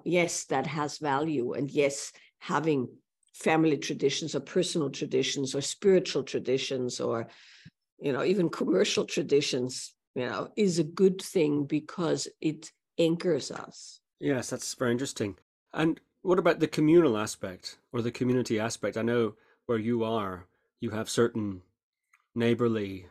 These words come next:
Speaker 2: rituals, I suppose. That makes it sound <laughs> very suspicious indeed. But you have s-, <laughs> neighborly, you know, things that you do. Maybe you could say something about that.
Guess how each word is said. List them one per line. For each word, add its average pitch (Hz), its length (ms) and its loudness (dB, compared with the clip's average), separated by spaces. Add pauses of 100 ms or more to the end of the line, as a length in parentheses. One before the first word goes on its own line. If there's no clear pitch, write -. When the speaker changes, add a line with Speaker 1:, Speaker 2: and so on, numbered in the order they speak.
(480)
Speaker 2:
rituals, 113 520 -2
I 92 60 -10
suppose. 101 320 -6
That 113 160 -2
makes 107 180 -2
it - 80 -6
sound 151 380 0 (280)
<laughs> - 300 -18
very 117 200 -2
suspicious 107 500 -8
indeed. 104 260 -2 (360)
But 120 80 2
you 143 100 6
have 135 140 4
s-, 127 600 -4
<laughs> - 0 -
neighborly, 135 540 2
you 113 160 0
know, 101 220 -8 (340)
things 117 220 -6
that - 100 -10
you - 100 -8
do. 107 140 -6
Maybe 117 200 -2
you 107 60 -6
could 101 120 -8
say 107 100 -6
something 110 220 -8
about 104 220 -8
that. 107 160 -10